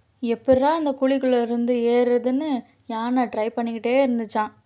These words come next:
அந்த யானை மெல்ல மெல்ல மேலே ஏறுறதுக்கு முயற்சி செஞ்சுட்டு இருக்கும்போது அது வலிக்கு திரும்ப அந்த பள்ளத்துக்குள்ளேயே விழுந்துருச்சாம். அப்புறம் என்ன பண்ணுச்சாம்?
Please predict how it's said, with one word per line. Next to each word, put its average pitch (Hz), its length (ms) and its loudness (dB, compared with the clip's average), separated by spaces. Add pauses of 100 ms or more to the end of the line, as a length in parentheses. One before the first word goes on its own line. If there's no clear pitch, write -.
(240)
அந்த 220 240 -2
யானை 233 600 2 (300)
மெல்ல 220 380 0
மெல்ல 240 500 2 (200)
மேலே 220 580 -2
ஏறுறதுக்கு 220 300 -6
முயற்சி 220 480 -6
செஞ்சுட்டு 208 180 -8
இருக்கும்போது 214 840 -4 (500)
அது 220 220 -2
வலிக்கு 226 440 -2
திரும்ப 233 280 0
அந்த 208 320 -4
பள்ளத்துக்குள்ளேயே 220 840 -2
விழுந்துருச்சாம். 208 640 -8 (680)
அப்புறம் 240 340 -4
என்ன 233 240 0
பண்ணுச்சாம்? 220 840 -4